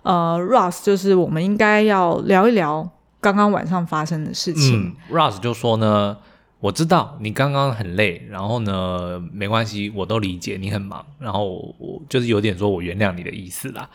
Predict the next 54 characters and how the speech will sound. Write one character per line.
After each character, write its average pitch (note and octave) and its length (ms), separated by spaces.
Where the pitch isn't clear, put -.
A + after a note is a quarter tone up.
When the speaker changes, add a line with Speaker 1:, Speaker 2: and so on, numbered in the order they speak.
Speaker 1:
对， D#3+ 800
Speaker 2:
嗯。 - 40
Speaker 1:
然 F#3+ 160
后 E4 240
呢， D4 120
我 B3 220
觉 F3 140
得 G3 80
这 D4 180
时 - 120
候 G3+ 120
Rachel A3+ 480
已 F3 100
经 G#3 240
读 E3+ 260
懂 D#3+ 240
了 C#3 140
他 E3 220
的 - 140
话， - 420
Speaker 2:
嗯 A#2+ 160
哼。 A2 120
Speaker 1:
然 F#3 100
后 G#3 80
这 A#3 160
已 F3+ 100
经 F#3 200
是 G3+ 300
Ro-，Ross G3 720
的 D3 120
丑 D3 380
一 E3+ 260
了。 C#3+ 160
Speaker 2:
嗯 G#2+ 60
哼。 A#2+ 300
Speaker 1:
因 C#4+ 180
为 C#4+ 140
呢， G#3+ 180
Rachel A3+ 420
这 G3 180
时 - 160
候 F3 280
是 F#3+ 180
直 D3+ 220
接 E3 180
就 E3 360
开 G3+ 180
宗 G3 160
明 E3+ 240
义 F#3 60
的 D#3+ 60
讲 - 220
说 C#3+ 460
，“嗯 E3 340